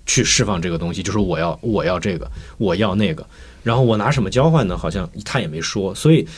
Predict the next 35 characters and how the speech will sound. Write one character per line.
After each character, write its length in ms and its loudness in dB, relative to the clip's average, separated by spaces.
我 80 0
们 100 4
经 80 6
常 140 6
有 80 4
个 80 -4
说 160 4
法 160 2
叫 140 2
做： 180 0
你 100 2
在 100 4
许 180 0
愿 160 0
的 80 2
时 80 -2
候 60 0
千 300 2
万 160 4
不 100 -2
要 160 0
随 320 -6
便 320 0
应， 320 2
应 360 4
允 260 2
一 80 -6
个 120 0
你 100 -2
要 120 -4
交 200 0
换 140 0
的 100 -4
东 160 -6
西， 140 -14